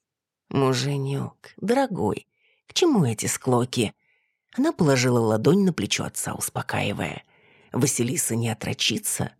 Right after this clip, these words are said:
взрослые уже, пусть сами и порешают. К тому же с нами останется Аленушка, найдем ей хорошего мужа, дождемся внуков". Вообще-то как раз об этом я и хотела поговорить.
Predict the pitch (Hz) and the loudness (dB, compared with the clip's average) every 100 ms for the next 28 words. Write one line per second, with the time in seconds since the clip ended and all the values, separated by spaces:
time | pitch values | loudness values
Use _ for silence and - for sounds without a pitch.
0 | - 135 131 139 190 - 262 110 - - | -4 -2 2 2 2 0 0 2 0 -2
1 | - _ _ - _ 131 139 - - 135 | -4 _ _ -20 _ -2 -2 -2 0 2
2 | 156 185 196 233 - - 269 110 - - | 4 4 2 0 0 2 2 0 -2 -16
3 | _ _ _ - 135 139 135 123 - 110 | _ _ _ 2 4 4 0 -2 0 0
4 | 127 131 - 127 123 117 - 110 - 117 | 2 0 0 0 0 -2 -4 -6 -4 -4
5 | 101 127 170 - - - - _ _ - | 0 0 0 -2 -4 -12 -12 _ _ 4
6 | 170 160 240 190 104 107 104 117 127 117 | 6 6 4 4 2 2 2 2 2 4
7 | 120 190 220 170 - _ 139 139 160 240 | 4 4 2 -2 -6 _ 2 4 4 2
8 | 214 - 113 117 180 185 185 175 - _ | 2 0 -2 -2 4 4 4 0 0 _
9 | _ _ _ _ _ _ - 156 - 269 | _ _ _ _ _ _ 0 2 2 0
10 | 113 - 131 139 139 139 131 185 127 131 | 0 -2 -2 0 0 0 2 2 0 0
11 | 127 - 127 196 156 - 123 127 135 131 | -2 -2 -2 2 0 0 0 2 2 0
12 | - | -6